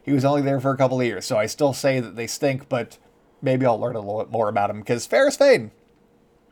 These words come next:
somewhat interesting. He was also a team captain. But, uh, coming up, I just wanna say a few words about reaching four hundred episodes and recount some of my favorite moments.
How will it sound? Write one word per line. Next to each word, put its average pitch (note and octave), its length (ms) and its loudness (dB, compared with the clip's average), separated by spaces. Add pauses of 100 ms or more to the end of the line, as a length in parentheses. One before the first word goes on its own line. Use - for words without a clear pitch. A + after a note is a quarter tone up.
(220)
somewhat G2 360 -8
interesting. E3+ 480 -8 (360)
He - 60 -4
was D3+ 100 2
also G3+ 220 4
a G#3+ 60 2
team A3 180 -4
captain. B2 320 -4 (380)
But, C3 100 2
uh, B2 340 6
coming F3+ 300 0
up, G#3 240 0
I G3 100 4
just G#3 140 -2
wanna F3 160 2
say D#3+ 240 2
a B2 120 0
few G3 280 -6
words D3+ 480 2
about B2+ 420 0
reaching C3+ 360 -4
four D#3 320 0
hundred C3+ 260 -2
episodes B2+ 460 -2
and A#2 180 -6
recount B2+ 380 -6
some C#3+ 160 0
of B2+ 140 -2
my A#2+ 160 -4
favorite C#3+ 360 -2
moments. A2+ 440 -6